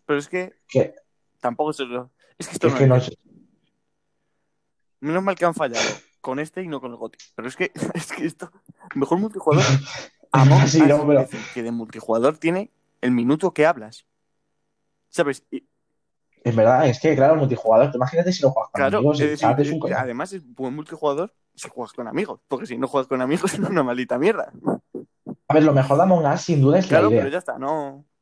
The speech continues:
Speaker 2: Del, y, y ya está, pero como juego es muy sencillo y tampoco tiene que ser más complejo, en verdad. Es, es, es así porque tiene que
Speaker 1: Sí,
Speaker 2: ser
Speaker 1: sí,
Speaker 2: así,
Speaker 1: sí,
Speaker 2: pero
Speaker 1: es, no sé.
Speaker 2: A lo mejor el multijugador yo no se lo hubiera dado, pero, pero,
Speaker 1: Muy
Speaker 2: pero
Speaker 1: mal.
Speaker 2: bueno.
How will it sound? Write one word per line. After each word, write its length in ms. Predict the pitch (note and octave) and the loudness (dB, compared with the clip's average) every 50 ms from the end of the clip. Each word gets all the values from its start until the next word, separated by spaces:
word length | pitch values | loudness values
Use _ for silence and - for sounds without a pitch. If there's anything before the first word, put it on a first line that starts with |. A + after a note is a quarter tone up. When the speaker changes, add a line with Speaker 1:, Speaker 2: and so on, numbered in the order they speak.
| _ _ _ | _ _ _
Speaker 2:
Del, 400 | - A#2+ A#2+ B2 B2 B2+ - - _ - | -4 0 2 4 4 2 0 -2 _ -8
y, 160 | - - _ _ _ _ _ _ _ | -8 -8 _ _ _ _ _ _ _
y 80 | A#2+ B2+ | 2 2
ya 80 | C#3+ | 2
está, 260 | C#3+ C#3 D3 D#3 D#3+ - | 2 2 0 0 0 2
pero 260 | C#3 A#2+ A#2 A#2 G2+ | 4 4 4 4 4
como 180 | - A#2+ A2+ G#2+ | 2 0 0 0
juego 260 | - G#2 G#2 G#2 A2+ | 2 2 2 2 2
es 80 | A#2+ B2+ | 2 2
muy 160 | B2 C3 C3+ | 2 2 2
sencillo 460 | C#3+ C3 A2 - - A#2+ C3 D#3 B2+ | 4 2 0 0 0 2 2 2 2
y 100 | - G2+ | 2 0
tampoco 340 | A2 G2+ G2 A#2 B2 D#3 D#3+ | 0 0 0 0 0 2 2
tiene 200 | C#3+ A#2+ A#2 G#2+ | 2 2 2 0
que 80 | A2 | 0
ser 160 | A2+ A#2+ G#2 G#2+ | -2 -2 -2 -2
más 140 | G#2+ - | -2 -4
complejo, 360 | - G#2 - B2 C#3 C#3+ B2+ G#2 | -6 -8 -4 -2 -2 -2 -2 -4
en 80 | G2+ | -8
verdad. 320 | G2 G2+ G#2+ A2 C3 C#3+ C#3 - _ _ | -10 -8 -4 -2 0 -2 -2 -4 _ _
Es, 140 | A#2 B2 C3+ | -8 -6 -4
es, 240 | - C3 C3+ - - | -4 -4 -6 -4 -2
es 220 | A#2+ B2+ B2 - | 0 0 2 2
así 220 | C3+ C3+ C3+ C3+ C#3+ | 2 2 4 4 4
porque 180 | D3 C#3+ C#3 B2+ | 4 4 4 4
tiene 160 | C#3 C#3 C3 | 4 2 2
que 80 | A#2 | 0
Speaker 1:
Sí, 80 | A2+ - | -2 -4
Speaker 2:
ser 80 | - - | -6 -6
Speaker 1:
sí, 80 | C#3 | -4
Speaker 2:
así, 0 | |
Speaker 1:
sí, 60 | C3+ | -4
Speaker 2:
pero 120 | B2+ B2+ - | -4 -4 -6
Speaker 1:
es, 160 | - - _ _ _ - - B2+ B2 | -10 -16 _ _ _ -16 -12 -10 -8
no 120 | B2 B2+ C3 | -6 -8 -8
sé. 140 | B2+ - - _ _ _ _ _ _ _ _ _ _ _ _ _ _ _ _ | -8 -12 -20 _ _ _ _ _ _ _ _ _ _ _ _ _ _ _ _
Speaker 2:
A 80 | - A2 | -2 0
lo 60 | A#2 | 2
mejor 260 | A#2 A2+ A2 B2+ C3+ | 2 4 4 4 4
el 80 | D3 D#3+ | 4 4
multijugador 500 | E3 D3+ C#3+ C#3+ C#3 - B2 C3+ C#3 C3+ | 2 2 2 2 2 4 4 2 2 2
yo 80 | D#3 E3 | 0 -2
no 80 | D3+ | -2
se 80 | C#3 - | -2 -4
lo 60 | G2 | -6
hubiera 160 | G2 - - | -6 -6 -2
dado, 220 | - A#2+ A#2+ G#2+ - | 0 0 0 0 -4
pero, 240 | - - - - - _ | -10 -18 -20 -20 -20 _
pero, 180 | - C3 C#3+ - _ | -20 -20 -20 -14 _
Speaker 1:
Muy 160 | - C#3+ B2+ | -6 -4 -2
Speaker 2:
pero 100 | G#2+ A2 A2+ | 0 0 0
Speaker 1:
mal. 140 | A2 - - | 0 -2 -6
Speaker 2:
bueno. 140 | - - | -10 -18